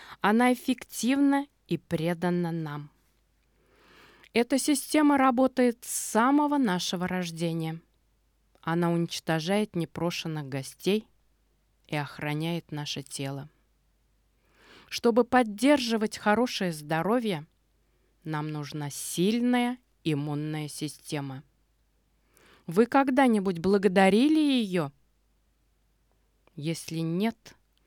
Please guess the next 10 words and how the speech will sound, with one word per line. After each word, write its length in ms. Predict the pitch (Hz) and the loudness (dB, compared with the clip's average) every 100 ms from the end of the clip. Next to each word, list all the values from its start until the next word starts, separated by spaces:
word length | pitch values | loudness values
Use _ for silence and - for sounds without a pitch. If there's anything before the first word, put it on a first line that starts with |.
| _ - _ - | _ -20 _ -2
то 160 | 190 | 2
найдите 600 | 220 233 226 277 285 226 | 4 4 2 0 0 0
время 600 | 170 185 190 170 160 147 - _ _ _ | 0 0 0 0 -4 -8 -16 _ _ _
и 160 | - 190 | -6 -4
сделайте 880 | 170 147 147 226 214 170 - - - | -4 -6 4 6 6 0 -4 -8 -6
это 420 | - 143 - 135 - _ _ _ _ | -4 -4 -6 -14 -14 _ _ _ _
прямо 360 | 156 156 165 165 | -6 -4 -2 -4
сейчас. 680 | - 131 - 135 131 - - _ _ _ _ _ _ _ _ _ _ _ _ _ _ _ _ _ - - - - | -8 -10 -8 -8 -8 -12 -18 _ _ _ _ _ _ _ _ _ _ _ _ _ _ _ _ _ -20 -20 -20 -4
Мы 220 | 190 269 | 0 2
знаем, 580 | 262 262 220 202 208 | 4 4 4 0 -4